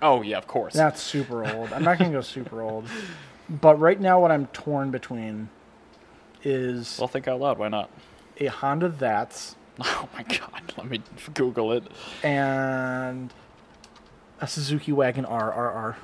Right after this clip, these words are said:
Speaker 1: Oh, yes.
Speaker 2: Those are, that's what I'm torn between. Now, why I'm gonna say the Honda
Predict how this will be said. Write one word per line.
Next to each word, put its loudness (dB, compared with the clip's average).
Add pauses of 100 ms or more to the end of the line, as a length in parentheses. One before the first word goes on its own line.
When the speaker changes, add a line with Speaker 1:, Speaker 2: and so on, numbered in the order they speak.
(160)
Speaker 1:
Oh, 12
yes. 6
Speaker 2:
Those 8
are, 0
that's 8
what 6
I'm 4
torn -4
between. -8 (420)
Now, 12
why 10
I'm 8
gonna 6
say 6
the 6
Honda 0